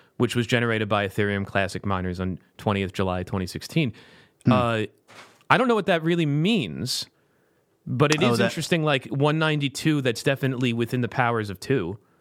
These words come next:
Speaker 2: Yeah, so that means that, that means that that was the first block of transactions that didn't share the same, that wasn't identical on the, on the other chain.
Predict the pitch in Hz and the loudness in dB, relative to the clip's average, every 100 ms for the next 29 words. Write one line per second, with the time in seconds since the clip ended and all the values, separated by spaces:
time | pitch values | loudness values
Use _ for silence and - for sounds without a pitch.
0 | _ - - - _ _ 123 123 113 101 | _ -12 -12 -16 _ _ 4 4 4 0
1 | - 110 127 135 120 113 104 101 92 92 | 0 2 4 4 2 2 2 4 4 2
2 | - - _ _ _ _ - 117 120 120 | -2 -16 _ _ _ _ 2 4 4 4
3 | 113 101 98 104 110 107 104 113 101 - | 2 0 2 2 2 -2 2 2 2 2
4 | 98 95 92 98 - 95 90 107 120 113 | 4 4 0 -6 0 0 2 2 2 0
5 | 104 90 90 90 - - - _ _ _ | 0 2 0 -4 -6 -12 -20 _ _ _
6 | 101 95 87 - - _ _ _ 110 101 | 0 2 0 -10 -20 _ _ _ 2 2
7 | 92 87 - - - 104 95 90 90 - | 0 -4 -6 -4 0 2 0 0 -2 -2
8 | 92 90 90 90 - 101 104 107 101 107 | 0 0 0 -2 -2 -2 2 2 2 -4
9 | - 107 98 90 90 92 104 - - - | -2 0 0 -2 -2 -2 -4 -10 -20 -2
10 | 101 98 95 92 95 90 90 90 117 - | 2 2 0 -2 -2 -2 -2 -4 -8 -6
11 | 98 95 92 87 - 90 90 | -2 0 0 -2 -4 -4 -4